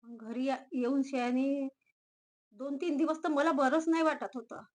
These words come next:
पण मग मी ना मोठी हिम्मत केली आणि, अ, परीक्षा देतो म्हणून शहाणी मग ॲडमिशन. पण मृ-, मृणाली फुलके ह्या मॅडम नाही का वारंवार, वारंवार शाळेत म-, अंगणवाडीमध्ये येऊन शहाणी, "नाही मंदाताई, तुम्हाला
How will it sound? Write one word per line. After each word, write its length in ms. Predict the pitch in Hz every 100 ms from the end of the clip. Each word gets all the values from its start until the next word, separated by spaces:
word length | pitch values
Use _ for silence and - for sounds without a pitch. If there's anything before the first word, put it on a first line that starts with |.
| _
पण 140 | 262
मग 400 | 262 269 269 254
मी 180 | 254 254
ना 100 | 254
मोठी 260 | 254 233 254
हिम्मत 380 | 240 226 214 220 226
केली 280 | 254 240 302 403 _ _ _ _ _
आणि, 120 | 208
अ, 500 | 214 220 214 220 220 208 _ -
परीक्षा 460 | 226 226 - 226
देतो 320 | 226 220 262
म्हणून 240 | 311 269 277
शहाणी 320 | 269 254 262
मग 240 | 269 381 - _ _ _ _
ॲडमिशन. 500 | 240 202 214 233 254
पण 260 | 269 302 302
मृ-, 300 | 277 269 262
मृणाली 460 | 240 254 302 320 330
फुलके 460 | 330 285 330 269
ह्या 140 | 247 294
मॅडम 360 | 277 262 311
नाही 140 | 311 294
का 220 | 349 349 - _ _
वारंवार, 640 | 247 247 277 339 339 339
वारंवार 520 | 320 254 294 320 285 302
शाळेत 320 | - 233 247 277
म-, 100 | 277
अंगणवाडीमध्ये 760 | 254 269 302 294 277 311 302 285
येऊन 200 | 269 285
शहाणी, 340 | 294 285 277 277 _ _ -
"नाही 420 | 247 269 254 226 _ _ _ _
मंदाताई, 380 | 226 220 233 269
तुम्हाला 360 | 262 233 247